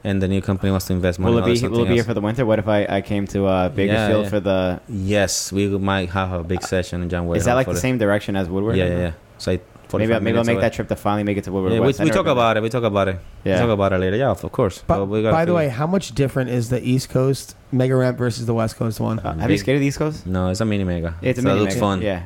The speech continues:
Speaker 2: it looks fun. <laughs>
Speaker 1: Yeah,
Speaker 2: It
Speaker 1: that's
Speaker 2: is
Speaker 1: fun.
Speaker 2: It is fun. The quarter pipe is
Speaker 3: Dude,
Speaker 2: almost as scary though,
Speaker 3: the, the,
Speaker 2: isn't
Speaker 1: Nah,
Speaker 2: it? Isn't it
Speaker 1: not
Speaker 2: almost?
Speaker 1: even close. <laughs>
Speaker 2: Well,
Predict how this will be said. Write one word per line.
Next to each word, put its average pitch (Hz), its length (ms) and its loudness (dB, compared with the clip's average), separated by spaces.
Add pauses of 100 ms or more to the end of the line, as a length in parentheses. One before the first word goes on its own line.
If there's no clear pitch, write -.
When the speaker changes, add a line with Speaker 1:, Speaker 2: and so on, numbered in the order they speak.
(120)
Speaker 2:
it 131 80 4
looks 151 180 0
fun. 135 260 0
<laughs> 117 40 -4
Speaker 1:
Yeah, 104 100 0
Speaker 2:
It 143 100 2
Speaker 1:
that's 113 220 2
Speaker 2:
is - 40 -18
Speaker 1:
fun. 101 280 2
Speaker 2:
It 131 100 4
is 147 140 2
fun. 123 160 0
The 120 80 0
quarter 143 260 2
pipe 139 200 0
is 113 100 -2
Speaker 3:
Dude, 104 80 2
Speaker 2:
almost 117 260 0
as 107 120 0
scary 110 340 2
though, 90 160 0
Speaker 3:
the, 165 180 0
the, 165 60 2
Speaker 2:
isn't 160 140 4
Speaker 1:
Nah, 156 120 2
Speaker 2:
it? - 60 -2
Isn't 160 160 0
it 151 100 0
Speaker 1:
not 131 120 4
Speaker 2:
almost? 101 160 2
Speaker 1:
even 95 120 -2
close. 101 340 2
<laughs> - 320 -4
Speaker 2:
Well, - 120 2